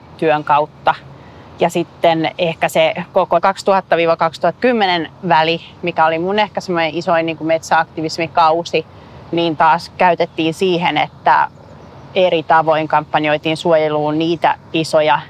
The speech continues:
luonnontilaisen kaltaisia vanhoja metsiä, mitkä oli jäänyt näistä virallisista suojeluohjelmista ulos. Ja siinä pääfokus oli Kainuu, Lappi ja sit vielä niinku ihan pohjoisin Lappi, Inari ehkä vähän erillisenä kysymyksenä. Ja näiden kampanjoiden seurauksenakin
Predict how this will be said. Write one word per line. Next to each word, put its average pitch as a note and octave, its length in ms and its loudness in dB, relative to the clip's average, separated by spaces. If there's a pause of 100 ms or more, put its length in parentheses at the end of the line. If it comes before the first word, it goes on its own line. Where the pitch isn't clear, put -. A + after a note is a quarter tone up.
(260)
luonnontilaisen D#3 640 0
kaltaisia D#3 460 0
vanhoja D#3 320 0
metsiä, C#3+ 320 -2
mitkä C#3+ 260 -2
oli C#3+ 140 0
jäänyt E3 280 2
näistä C#3+ 240 -2
virallisista C#3 580 -2
suojeluohjelmista D3 840 -2
ulos. D#3+ 440 -2 (140)
Ja D#3+ 140 0
siinä E3 400 0
pääfokus F3 640 0
oli D#3 240 0 (160)
Kainuu, G3 680 0
Lappi D#3 640 0 (280)
ja D3 100 2
sit D3 260 -6
vielä D3+ 280 2
niinku C#3+ 180 -6
ihan D#3+ 160 -2
pohjoisin D#3 540 0
Lappi, D3 300 -2
Inari D#3 380 0
ehkä D3 220 -4
vähän D3 220 0
erillisenä D3+ 600 -2
kysymyksenä. D#3 720 -4 (540)
Ja - 300 0 (220)
näiden F#3 380 2
kampanjoiden E3 600 0
seurauksenakin D#3+ 1160 0